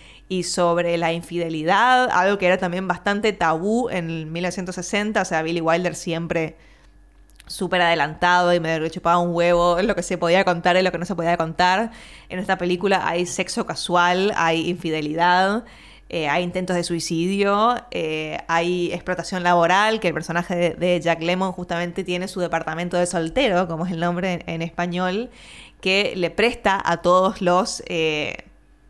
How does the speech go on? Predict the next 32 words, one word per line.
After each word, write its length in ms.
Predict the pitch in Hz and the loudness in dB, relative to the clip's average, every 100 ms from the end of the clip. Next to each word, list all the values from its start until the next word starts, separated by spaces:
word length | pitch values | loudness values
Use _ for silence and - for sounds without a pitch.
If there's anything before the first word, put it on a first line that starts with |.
| _ _ _ - | _ _ _ -12
los 140 | 170 | -4
miembros 340 | 185 233 247 | 0 2 2
más 320 | 196 202 - - | 2 0 -4 -10
ejecutivos 520 | - - 180 175 220 208 | -10 -8 -8 0 0 2
más 180 | 214 - | -2 0
altos 640 | 208 214 208 185 254 - | 2 2 2 2 2 -2
de, 580 | 175 165 156 156 151 - - | 0 2 2 -2 -4 -6 -10
de 240 | 151 160 | -4 -2
rango 440 | 170 180 190 196 | 0 0 2 2
de, 100 | 180 165 165 160 156 156 | 2 2 0 -2 -4 -8
de 160 | 151 160 | -10 -10
su 120 | 175 | -8
empresa 680 | 165 180 196 196 233 254 294 - - - - _ _ | -6 -2 -2 0 0 0 -2 -14 -20 -20 -20 _ _
para 240 | - 208 233 | 0 2 2
que 100 | 214 | 4
lo 120 | 190 | 4
usen 380 | 196 - 226 196 | 4 2 2 4
de, 520 | 170 170 165 160 160 | 4 6 4 4 2
de 140 | 165 | 4
bulo, 480 | 170 196 220 202 233 | 6 6 6 6 2
básicamente, 800 | 233 180 185 180 175 196 208 285 | 2 -2 0 0 2 0 0 2
y 60 | 220 | 2
él 100 | 175 | 0
se 140 | 180 | -2
queda 180 | 175 175 | 0 2
durmiendo 640 | 185 185 190 190 202 208 190 | 2 0 0 2 4 4 4
en 560 | 165 170 165 165 160 | 2 -4 -6 -6 -4
el 120 | 175 | -6
frío 380 | 175 202 208 208 | -2 2 4 4
en 80 | 196 | 2
la 100 | 202 | 2
calle, 560 | 240 247 240 262 - | 2 2 2 2 0